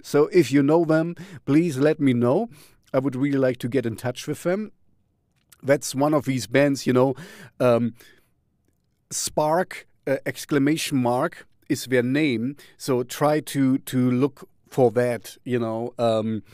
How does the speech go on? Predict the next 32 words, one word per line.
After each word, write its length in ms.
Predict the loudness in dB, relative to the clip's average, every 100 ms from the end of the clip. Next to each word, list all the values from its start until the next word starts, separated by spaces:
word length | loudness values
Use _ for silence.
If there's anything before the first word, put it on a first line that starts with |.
| -20 -20 _ -6
with 180 | -6
some 300 | -2 -2 -2
search 340 | -4 0 0 0
engines. 580 | -2 0 0 0 -2 -8 -18 _ _ -6
It's 280 | -6 -6
not 340 | -4 -2 -2 -2
easy, 680 | -6 -4 -4 -4 -8 -8 -12 -14 -20 -20 -8
or 120 | -6
maybe 480 | -4 -2 -2 -4 -6 -8
I'm 240 | -10 -8
not 200 | -8 -8
sparky 640 | -10 -10 -10 -10 -10 -8 -6
enough 460 | -6 -8 -8 -12
to, 240 | -12 -10 -10
to 120 | -10
get 240 | -2 -2
it. 200 | -2 -6 -14 -20 -20 -8
Anyway, 320 | -4 -2 -4
but 220 | -4 -6 -8 -10
I'm 200 | -10 -10
sparky 560 | -10 -6 -6 -6 -8
enough 440 | -6 -6 -6 -10 -14
to 180 | -4 -2
let 280 | -2 -6
you 100 | -6
know 380 | -4 -2 -4 -6
that 240 | -6 -8 -6
you 100 | -8
should 300 | -6 -6 -8 _ _ _
like 380 | -2 0 0 -2
and 140 | -4
subscribe 760 | -2 -8 -8 2 2 4 0 -2